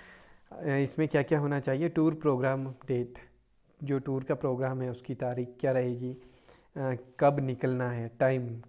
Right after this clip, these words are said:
कब उन्होंने निकलना है, डिपार्चर का टाइम यानी कि प्रस्थान करने का टाइम क्या रहेगा, अराइवल टाइम क्या रहेगा, कब वो पहुँचेंगे, है ना, उनका रूट क्या रहेगा, by air जाएंगे, by road जाएंगे या फिर किस, किस शहर को कवर करते हुए जाएंगे, हॉल्ट्स क्या रहेंगे, कहाँ कहाँ वो रुकेंगे,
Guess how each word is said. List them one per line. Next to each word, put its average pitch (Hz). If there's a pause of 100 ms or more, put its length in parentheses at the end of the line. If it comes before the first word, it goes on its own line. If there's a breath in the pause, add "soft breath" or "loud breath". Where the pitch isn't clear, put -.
कब 147
उन्होंने 131
निकलना 123
है, 117
डिपार्चर 123
का 131
टाइम 120
यानी 127
कि 147
प्रस्थान 135
करने 123
का 123
टाइम 120
क्या 123
रहेगा, 120 (420 loud breath)
अराइवल 131
टाइम 131
क्या 127
रहेगा, 123
कब 123
वो 127
पहुँचेंगे, 120 (420 loud breath)
है 135
ना, 151
उनका 143
रूट 131
क्या 131
रहेगा, 123
by 131
air 131
जाएंगे, 123
by 123
road 127
जाएंगे 123
या 127
फिर 139
किस, 143 (560 loud breath)
किस 147
शहर 127
को 135
कवर 131
करते 127
हुए 127
जाएंगे, 120
हॉल्ट्स 131
क्या 127
रहेंगे, 117
कहाँ 135
कहाँ 131
वो 123
रुकेंगे, 123